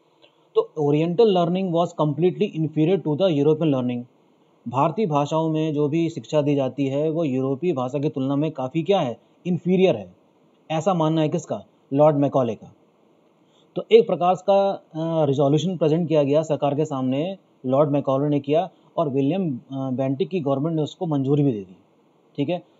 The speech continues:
So government of India ने काफ़ी तेज़ी से इसमें, अ, प्रतिक्रिया दिखाई और इन सबको adopt भी कर लिया। और क्या कर दिया? And made English medium of instruction in his school and college। इनके द्वारा स्थापित जो भी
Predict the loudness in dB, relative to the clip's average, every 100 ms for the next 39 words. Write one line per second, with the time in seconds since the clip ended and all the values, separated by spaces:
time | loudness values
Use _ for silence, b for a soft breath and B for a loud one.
0 | b -4 0 2 2 2 0 -2 0 0
1 | 0 0 0 -2 0 -2 0 -2 -2 -4
2 | -4 -4 -2 -2 -4 -6 -14 -12 -8 -8
3 | -10 -16 _ -8 -2 0 2 0 -2 -4
4 | -6 b _ 0 0 0 -12 -8 -6 -6
5 | -4 0 0 0 -6 -12 -12 _ _ _
6 | _ -8 -6 -2 -2 -4 -4 -2 0 -2
7 | -4 -4 -2 0 0 0 -2 0 0 -2
8 | -2 -4 -4 -6 -4 -8 -6 -4 -4 -4
9 | _ -18 -8 -8 -6 -8 -10 -18 _ b
10 | b b _ _ _ _ _ _ -6 -2
11 | 2 4 4 2 2 0 2 0 2 2
12 | 2 -2